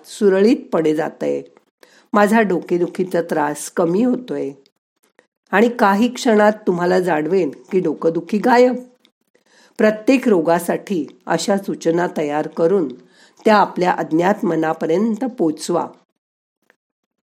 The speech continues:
सारांश काय, मित्रमैत्रिणींनो,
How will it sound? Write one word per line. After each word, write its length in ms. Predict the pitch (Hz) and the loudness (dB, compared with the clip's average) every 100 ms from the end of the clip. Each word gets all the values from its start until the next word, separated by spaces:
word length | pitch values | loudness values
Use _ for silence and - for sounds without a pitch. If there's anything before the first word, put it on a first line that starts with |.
| - - | -6 2
सारांश 500 | 185 170 180 233 - | 2 4 0 -2 -2
काय, 300 | 220 156 165 - _ - | -2 -2 -2 -12 _ -4
मित्रमैत्रिणींनो, 1000 | 180 180 170 160 156 156 160 165 202 | -2 0 0 -2 -2 -4 -2 0 0